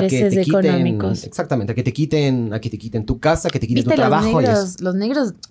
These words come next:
Speaker 2: los negros de ahí en el sur llegaban a tocar instrumentos, a bailar, llegaban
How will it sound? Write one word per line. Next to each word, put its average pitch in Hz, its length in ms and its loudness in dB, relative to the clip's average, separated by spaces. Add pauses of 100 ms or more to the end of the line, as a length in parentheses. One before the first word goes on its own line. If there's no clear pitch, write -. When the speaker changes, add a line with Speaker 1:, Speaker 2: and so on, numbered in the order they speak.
Speaker 2:
los 165 120 -8
negros 220 280 -2
de 196 80 0
ahí 175 100 0
en 175 120 -2
el 165 100 -6
sur 220 400 -2 (640)
llegaban 180 380 2
a 180 80 -2
tocar 185 240 -2
instrumentos, 180 840 0
a 160 80 -4
bailar, 165 680 -2
llegaban 165 520 -2